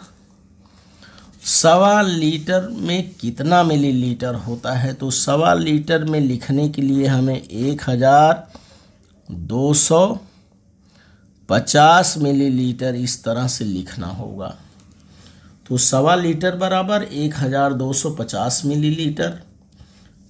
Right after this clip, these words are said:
पौने चार लीटर बराबर तीन हज़ार सात सौ पचास मिलीलीटर, एक लीटर बराबर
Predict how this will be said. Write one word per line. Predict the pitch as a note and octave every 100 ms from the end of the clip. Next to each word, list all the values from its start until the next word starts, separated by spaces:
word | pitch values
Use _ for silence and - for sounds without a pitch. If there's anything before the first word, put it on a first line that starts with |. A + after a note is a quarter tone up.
| -
पौने | G#2 A2 A#2+ A#2+
चार | - B2+ C3+ C#3+
लीटर | C#3+ C3+ C#3+ C#3
बराबर | C3 C3 C3+ D3 C#3 -
तीन | A#2+ B2 A#2
हज़ार | A2 A#2 A#2+
सात | - - - G#2
सौ | - G#2+
पचास | - - A2 A2+ B2+ C3
मिलीलीटर, | B2+ C3 C3 C3 B2 C3 C3 - _ _ _ - - _ _ -
एक | B2+ C3+ B2
लीटर | A#2 A#2 B2 A#2+
बराबर | A2+ A2+ A2+ C#3+ D3